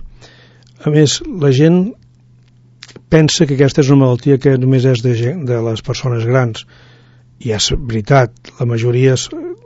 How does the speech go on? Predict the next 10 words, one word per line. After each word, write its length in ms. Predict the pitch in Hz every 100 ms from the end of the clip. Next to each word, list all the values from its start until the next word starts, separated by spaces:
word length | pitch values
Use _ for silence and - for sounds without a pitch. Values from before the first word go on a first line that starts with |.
| _ _ 147 123
de 60 |
casos 380 | 127 123 143 131
es 100 | 120
donen 240 | 123 127 123
a 80 |
partir 300 | 127 110 123 120
dels 160 | 113 -
seixanta, 400 | 127 127 127 123
seixanta-cinc 560 | - 123 117 104 123 123
anys, 160 | 117